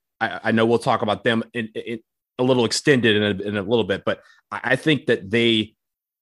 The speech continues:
are a team that most people probably walked into this tournament having seen zero seconds of them play all year. And now they are one of the teams that is in the Sweet sixteen.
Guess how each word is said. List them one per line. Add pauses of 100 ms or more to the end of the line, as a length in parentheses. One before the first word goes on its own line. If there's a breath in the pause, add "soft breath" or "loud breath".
(200)
are
a
team
that
most
people
probably
walked
into
this
tournament
having
seen
zero
seconds
of
them
play
all
year. (460)
And
now
they
are
one
of
the
teams (540)
that
is
in
the
Sweet
sixteen.